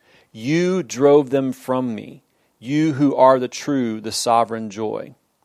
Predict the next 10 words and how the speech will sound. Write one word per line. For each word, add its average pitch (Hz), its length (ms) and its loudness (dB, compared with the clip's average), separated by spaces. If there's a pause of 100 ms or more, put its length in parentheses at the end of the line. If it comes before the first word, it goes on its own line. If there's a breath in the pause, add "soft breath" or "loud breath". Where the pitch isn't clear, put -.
(680)
You 160 220 0
drove 165 400 10
them 165 160 0
from 165 340 0
me 127 160 -2
and 113 100 -4
took - 260 -4
their 131 120 0
place, 117 480 0
you 160 460 -2